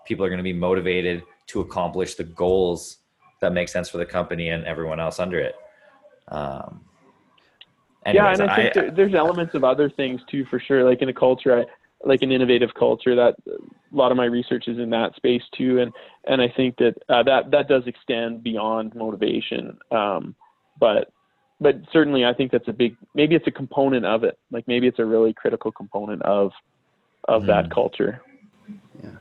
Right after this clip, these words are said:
Speaker 3: yeah, for sure, for sure. So, so Grant, just, uh, we, uh, we, again, we don't wanna, we wanna be respectful of your time here and everything. Uh, ha-, is there any parts that we've missed here that you, you think that we need to make sure that we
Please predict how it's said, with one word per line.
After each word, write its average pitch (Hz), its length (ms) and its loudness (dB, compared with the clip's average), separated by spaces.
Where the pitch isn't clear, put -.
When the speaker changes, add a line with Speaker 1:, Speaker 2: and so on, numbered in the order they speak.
Speaker 3:
yeah, 98 260 -6
for 123 140 -2
sure, 123 300 2
for 113 200 -10
sure. 127 260 0
So, 185 300 2
so 170 200 0
Grant, 180 260 6
just, 175 320 0
uh, 123 540 10
we, 104 280 -2
uh, 98 60 -6
we, 107 200 -10
again, 113 300 -2
we 104 80 -2
don't 110 120 -2
wanna, 107 360 -4
we 107 80 -8
wanna 107 140 -6
be 104 120 -8
respectful 107 480 -4
of 101 80 -2
your 101 80 -6
time 107 260 -4
here 107 160 -6
and 104 80 -2
everything. 101 500 -4
Uh, 104 240 -2
ha-, - 160 0
is 165 180 4
there 185 100 4
any 240 120 4
parts 180 300 2
that 180 80 2
we've 135 220 0
missed 131 280 0
here 160 240 2
that 127 140 -2
you, 117 180 -6
you 107 160 -8
think 113 240 -10
that 113 120 -6
we 110 100 -6
need 110 220 -8
to 104 260 -6
make 104 160 -8
sure 117 180 -12
that 107 100 -8
we 107 80 -10